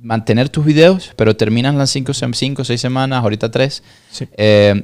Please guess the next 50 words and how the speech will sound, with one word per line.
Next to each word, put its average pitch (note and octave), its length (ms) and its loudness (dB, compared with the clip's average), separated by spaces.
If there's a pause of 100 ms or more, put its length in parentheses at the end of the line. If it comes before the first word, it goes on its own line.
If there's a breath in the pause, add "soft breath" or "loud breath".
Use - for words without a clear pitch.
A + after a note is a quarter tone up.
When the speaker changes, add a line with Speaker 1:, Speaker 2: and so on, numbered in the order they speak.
(120)
Speaker 1:
te A2+ 100 2
los A2 140 0
piden B2+ 280 0
si B2+ 140 -4
estás A2+ 300 -4
con A#2 180 -6
posibilidades G#2+ 460 -4
de A2+ 60 -6
clasificar G2+ 520 -6
a G2+ 40 -2
la G2+ 120 -2
siguiente F#2 400 -8
fase. F#2+ 300 -6
Speaker 2:
Sí, C#3 100 -8
correcto. G#2+ 460 -14 (420)
Eh, C3 280 -2
que A2+ 220 -6
ya A#2 160 -4
después, B2 440 -6
o A#2 40 -14
sea, A2+ 240 -10 (960)
ahorita A#2 340 -6
vamos B2+ 220 -2
a B2 60 -6
tocar A#2+ 320 -6
más B2 260 -4
que C3 100 -4
todo B2+ 260 2 (200)
por A#2+ 240 -2
qué B2+ 300 0
era C3 180 2
relevante A#2+ 640 -2
esto, A#2+ 300 -6
¿verdad? G#2+ 300 -4
<laughs> - 80 -10
Speaker 1:
Exacto, A2+ 560 2
exacto. G#2+ 320 -2
Speaker 2:
Sí. - 80 -4
Speaker 1:
No, C3 160 4
y, A2 160 2
y A2 100 -8
los G#2 140 0
cambios A#2 300 -2
que - 100 -12
se - 120 -4
vienen G#2 280 -2
para G2+ 160 2
Speaker 2:
Ajá. G2+ 80 -2
Speaker 1:
este G#2+ 120 -2
año, G2+ 180 -4